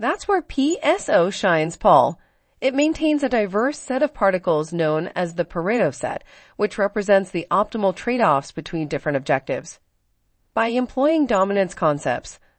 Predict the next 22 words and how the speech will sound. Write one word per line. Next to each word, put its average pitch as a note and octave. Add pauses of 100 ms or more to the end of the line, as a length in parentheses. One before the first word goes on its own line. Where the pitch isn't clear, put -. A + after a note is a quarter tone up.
(120)
the F#3
P C#4+
S E4
O B3+
algorithm G3
can G3
identify G3
the F#3
particles G3
that D#3
dominate G3
others F#3+
in D#3+
terms E3+
of D3+
better G3
performance D3
in E3
one F#3
or G#3
more C3+
objectives. -